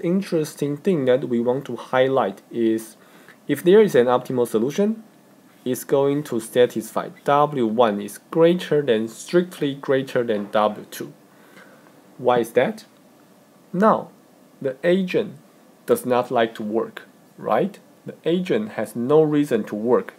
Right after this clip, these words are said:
if the agent gets a fixed payment. If I give W one equals W zero, okay, think about the case that you are an agent. You get a fixed fee,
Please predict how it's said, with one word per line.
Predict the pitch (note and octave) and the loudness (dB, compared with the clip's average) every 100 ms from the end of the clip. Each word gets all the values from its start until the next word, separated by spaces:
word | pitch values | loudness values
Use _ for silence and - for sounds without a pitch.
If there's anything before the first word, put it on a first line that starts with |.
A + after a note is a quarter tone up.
| - | -10
if | A#2+ | -6
the | B2+ A#2+ | -6 -4
agent | D#3+ F3 F3 G#2+ G#2 | 0 0 0 -4 -2
gets | A#2+ A2+ A2+ | 0 0 -2
a | - | -8
fixed | G#2+ - - D3 A#2+ - - - | -10 -12 -8 -6 -6 -8 -18 -10
payment. | - G#2 G#2 - _ _ _ _ _ - - - - - _ | -6 -6 -6 -12 _ _ _ _ _ -20 -20 -20 -20 -20 _
If | C#3 C3+ | -4 2
I | C3 | 2
give | C3+ F#3 G#3+ G#3+ - | 2 -2 -2 -4 -6
W | E3 E3 E3+ | -2 0 0
one | C3+ D3 B2+ G#2+ - | -2 0 0 -2 -10
equals | D3+ E3+ C#3 A2+ - | -10 -6 -4 -4 -2
W | B2 A#2+ B2 A2 | 0 0 0 -4
zero, | G#2+ A#2 A2 G#2 - _ - - - | 0 0 0 -4 -12 _ -20 -20 -20
okay, | - D3+ F3 - | -4 -4 -4 -4
think | D#3 D#3+ | -4 2
about | A#2+ A2+ A2+ | 2 4 2
the | A2+ | 2
case | A2 B2+ A2 | -2 -4 0
that | G#2+ G#2+ | 0 0
you | C3 | 2
are | A2+ | 2
an | G2+ | 0
agent. | G#2+ G#2+ - - - - - - | -4 -8 -8 -16 -20 -20 -20 -8
You | B2 | -6
get | - C#3 C#3+ | 0 0 2
a | A#2 | 0
fixed | - A#2+ - - | 0 -6 -6 -8
fee, | A#2 | -8